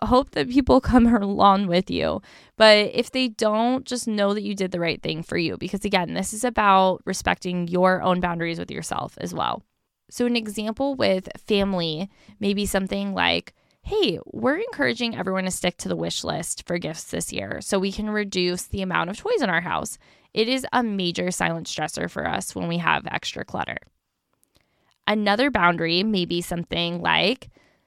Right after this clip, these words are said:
"We understand you want to love on the kiddos, but it's very important to us that you ask their permission first and respect their boundaries if they say no."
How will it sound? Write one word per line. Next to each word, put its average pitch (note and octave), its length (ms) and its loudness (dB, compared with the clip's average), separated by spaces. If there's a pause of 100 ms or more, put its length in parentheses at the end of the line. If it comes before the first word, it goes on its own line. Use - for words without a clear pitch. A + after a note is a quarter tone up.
(180)
"We A#3+ 140 4
understand A#3 560 4
you A3 100 2
want F#3+ 180 4
to F#3 60 2
love E3+ 240 4
on E3+ 120 0
the E3+ 100 -6
kiddos, - 560 -2 (160)
but F#3+ 100 -4
it's A#3 160 -4
very A3 400 -4
important G3 540 -2
to - 100 -2
us F3 180 0
that - 100 -6
you F#3+ 140 -2
ask - 300 0
their F3+ 140 0
permission F3+ 600 -4
first G#3 380 -2
and F#3 100 -6
respect E3+ 400 -6
their F3 140 -2
boundaries D#3 540 -4
if F#3+ 120 -12
they G3 160 0
say A3+ 200 -2
no." D#4+ 340 -2